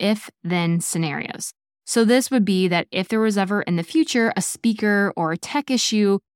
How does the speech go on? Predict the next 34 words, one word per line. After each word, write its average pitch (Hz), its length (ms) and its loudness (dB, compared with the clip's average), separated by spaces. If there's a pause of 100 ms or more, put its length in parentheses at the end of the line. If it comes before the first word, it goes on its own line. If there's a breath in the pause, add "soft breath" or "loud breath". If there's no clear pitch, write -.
(140)
would 196 160 0
arise, 208 600 2 (220 soft breath)
what 208 260 2
are 302 140 4
we 269 160 4
gonna 202 240 4
do? 165 420 -4
Instead 196 260 0
of 247 60 0
having 240 360 6
dead 202 300 2
air 180 360 0
for 160 160 -10
fifteen 214 440 4
minutes, 180 380 2 (120)
what 247 280 2
can 285 160 0
we 277 160 4
do 220 300 2
to 190 420 2 (240)
re-engage 220 960 4
the 214 160 0
audience, 175 640 -2 (200 soft breath)
have 196 360 -2
some 240 180 4
activities 202 680 0
that - 140 -6
we 180 120 -2
can 170 220 -4
quickly 220 340 -2
line 190 300 2
up 175 160 -2
to 196 120 -4
go? 165 400 -2